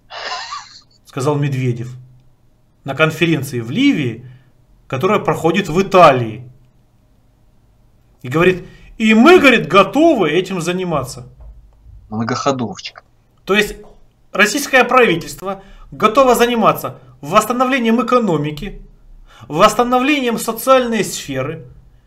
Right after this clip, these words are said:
Speaker 1: перспективными проектами, которыми нужно, можно и нужно,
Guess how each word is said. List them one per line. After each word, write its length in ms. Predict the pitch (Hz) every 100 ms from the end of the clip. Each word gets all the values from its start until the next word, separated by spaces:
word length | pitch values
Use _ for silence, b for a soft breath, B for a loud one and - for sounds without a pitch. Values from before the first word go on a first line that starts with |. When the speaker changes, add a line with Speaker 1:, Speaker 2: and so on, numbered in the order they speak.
| _ _ -
Speaker 1:
перспективными 960 | 247 - - 254 - 277 277 277 277
проектами, 760 | - 254 269 277 277 277 170 160
которыми 480 | 170 170 190 180
нужно, 540 | 170 202 294 220 156 131
можно 400 | 156 247 240 147
и 80 | 151
нужно, 520 | 190 302 226 160